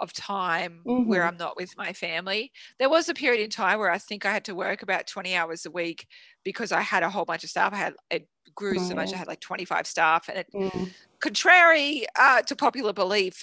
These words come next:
Speaker 1: having more staff does not mean that you can reduce your <laughs> hours down. It actually means that you have to work harder to manage them.
Speaker 2: Mm.
Speaker 1: So, um, I work much, much less now that I've reduced my staff back. So, um,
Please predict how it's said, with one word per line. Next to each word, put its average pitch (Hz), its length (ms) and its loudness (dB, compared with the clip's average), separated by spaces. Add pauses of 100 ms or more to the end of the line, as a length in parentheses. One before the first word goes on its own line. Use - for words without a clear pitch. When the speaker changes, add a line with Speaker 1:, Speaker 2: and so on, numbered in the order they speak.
Speaker 1:
having 240 280 2
more 214 160 -6
staff 220 340 2
does 185 180 -8
not 180 220 -4
mean 175 220 -4
that 175 120 -4
you 185 100 -10
can 175 140 -16
reduce 175 440 -8
your 233 100 4
<laughs> 165 200 2
hours 226 320 -2
down. 285 360 4
It 202 120 -4
actually 196 400 -4
means 185 260 -10
that - 120 -10
you 185 60 -6
have 175 120 -8
to 175 80 -8
work 185 260 -6
harder 185 460 -2
to - 140 -12
manage 185 380 -12
them. 262 260 -2
Speaker 2:
Mm. 180 400 -2
Speaker 1:
So, 180 640 4
um, 180 240 0
I 180 100 6
work 170 440 0 (360)
much, 185 320 -2
much 160 280 -8
less 165 640 -8
now 175 260 -6
that - 220 -6
I've - 220 -6 (100)
reduced - 540 -12 (240)
my 160 140 -10 (320)
staff - 520 -6
back. - 220 -6
So, 80 400 -8 (240)
um, 82 200 -6